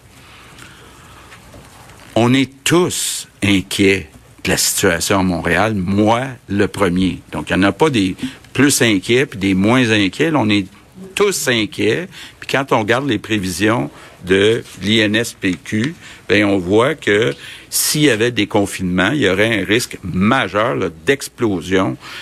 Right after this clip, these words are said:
des cas, des hospitalisations. Donc, c'est pour ça qu'on a pris la décision que les commerces, les écoles, les services de garde n'ouvriront pas dans la grande région de Montréal avant le vingt-cinq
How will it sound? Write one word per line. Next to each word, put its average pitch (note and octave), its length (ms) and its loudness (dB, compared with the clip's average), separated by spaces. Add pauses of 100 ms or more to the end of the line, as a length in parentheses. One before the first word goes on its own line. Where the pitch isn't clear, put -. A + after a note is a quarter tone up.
(160)
des F#2 200 2
cas, G2+ 340 0
des G2 260 0
hospitalisations. F#2 960 0
Donc, A2 240 0
c'est G#2 160 2
pour - 320 -2
ça A3 420 -2 (800)
qu'on G#2+ 220 2
a G#2+ 80 0
pris C#3+ 220 0
la B2+ 160 0
décision G2+ 840 -2 (360)
que - 100 -4
les F2 300 0
commerces, B2 800 -4
les B2+ 360 0
écoles, C3+ 640 -2 (540)
les B2+ 240 2
services B2+ 480 0
de F#2 100 2
garde G2 440 -2 (420)
n'ouvriront A#2+ 720 4
pas D#3+ 380 0
dans - 100 -2
la F2+ 120 0
grande A2+ 340 -2
région G#2 360 0
de A#2+ 60 -2
Montréal G#2 520 0
avant G2+ 280 0
le G2+ 140 0
vingt-cinq A#2 800 -4